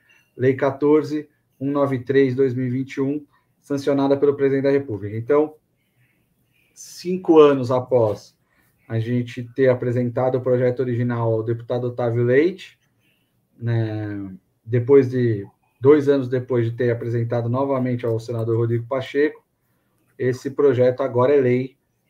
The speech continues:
e a saf é uma realidade no marco regulatório brasileiro.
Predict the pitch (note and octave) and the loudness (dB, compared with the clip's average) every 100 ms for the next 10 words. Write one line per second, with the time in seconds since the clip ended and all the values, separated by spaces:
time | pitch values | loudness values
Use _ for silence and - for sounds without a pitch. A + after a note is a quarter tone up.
0 | _ A#2 B2 A#2+ - B2 C3 C#3 B2+ A#2+ | _ -6 -4 -4 -4 -4 -4 -2 0 0
1 | B2+ B2 A#2+ B2+ C3 C#3 A#2 A#2+ B2 B2+ | -2 -4 -2 0 -2 -2 -2 -2 -4 -4
2 | B2+ A#2 A#2+ A#2+ B2 A#2+ B2+ B2 B2+ A#2 | -4 -4 -6 -4 -4 -2 -4 -2 -4 -2
3 | A#2+ B2 B2+ F#2+ E2+ | -2 -4 -4 -6 -8